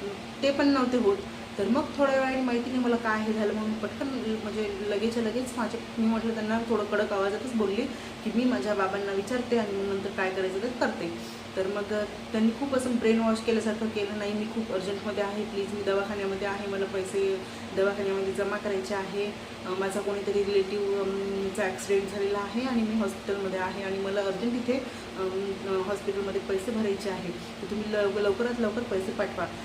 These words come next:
मग मी काय केलं, माझ्याजवळ जेवढे होते तेवढे म्हणजे ते फेल दाखवत होते. मला असं वाटलं का म्हणजे माझ्या अकाउंटमधले पैसे आता हे फेल दाखवलं, पण काही वेळाने म्हटलं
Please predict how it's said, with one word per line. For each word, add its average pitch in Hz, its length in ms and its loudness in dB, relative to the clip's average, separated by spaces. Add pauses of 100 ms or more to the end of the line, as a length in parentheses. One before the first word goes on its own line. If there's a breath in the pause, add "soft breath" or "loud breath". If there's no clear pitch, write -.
(140)
मग 190 60 -2
मी 214 120 4
काय 254 200 0
केलं, 208 240 0
माझ्याजवळ 202 480 0
जेवढे 196 300 4
होते 262 240 0 (100)
तेवढे 214 200 2 (180)
म्हणजे 196 280 -2
ते 220 80 4
फेल 233 280 6
दाखवत 240 280 2
होते. 233 180 2
मला 214 240 0
असं 240 200 -2
वाटलं 240 260 0 (500 loud breath)
का 220 140 6
म्हणजे 226 200 4
माझ्या 220 300 4
अकाउंटमधले 220 500 4
पैसे 220 280 0
आता 214 160 2
हे 220 100 2
फेल 233 260 4
दाखवलं, 247 260 0
पण 233 180 2
काही 226 200 2
वेळाने 240 340 6
म्हटलं 240 260 -2